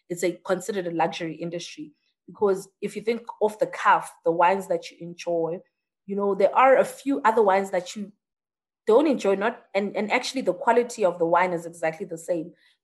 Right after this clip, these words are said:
But as a consumer, you've already put so much significance to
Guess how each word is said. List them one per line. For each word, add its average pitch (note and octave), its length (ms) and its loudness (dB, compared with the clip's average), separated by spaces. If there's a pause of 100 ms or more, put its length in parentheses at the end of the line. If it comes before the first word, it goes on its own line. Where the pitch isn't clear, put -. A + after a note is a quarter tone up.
(120)
But F#3+ 240 4
as G#3+ 180 4
a F3+ 60 4
consumer, F#3 840 -4 (100)
you've F#3 220 -10
already F#3+ 400 -2
put G#3+ 300 -8
so A3 180 -6
much G#3 160 -8
significance F3+ 960 -14
to F3 200 -14